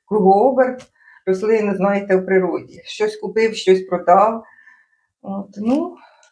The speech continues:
будемо вирощувати, будемо вирощувати, прикрашати наші будинки, двори. Щось хочеться ще мені. Дуже, подивіться, як же ж виглядає той сорт, що я,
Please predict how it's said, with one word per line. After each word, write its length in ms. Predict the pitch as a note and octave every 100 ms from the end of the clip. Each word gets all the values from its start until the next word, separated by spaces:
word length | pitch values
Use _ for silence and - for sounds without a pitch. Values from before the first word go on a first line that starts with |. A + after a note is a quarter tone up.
| _ _
будемо 360 | F#3 A3 A3 G#3+
вирощувати, 580 | G#3 F#3 - E3 -
будемо 260 | F3 F#3+ F#3
вирощувати, 640 | F3 G3 C4 - G#3+ G3 F#3
прикрашати 600 | F3 F3 F3 F3 F3 E3
наші 380 | E3 - E3 - _ _ -
будинки, 600 | - F#3 A#3 C4+ - C4 C4 - -
двори. 600 | - D#3 E3+ E3 F#3+ A#3 C#4 C4+ - - - - - - _
Щось 200 | - F#3
хочеться 340 | G3 F#3+ F#3 F#3
ще 200 | F#3 F#3
мені. 340 | F#3+ F#3 F#3 - _ _ _ _ - _ F3
Дуже, 300 | F#3 F3+ -
подивіться, 640 | - F3 E3+ E3+ - D#3+ - _ _ _ _ _ _ -
як 220 | E3+ E3+
же 60 |
ж 140 | F3 E3+
виглядає 580 | E3+ D#3+ F3+ A3 G3 F3+
той 140 | F#3
сорт, 280 | F#3 F#3+ F#3
що 200 | - F3
я, 420 | F3 E3 D#3 E3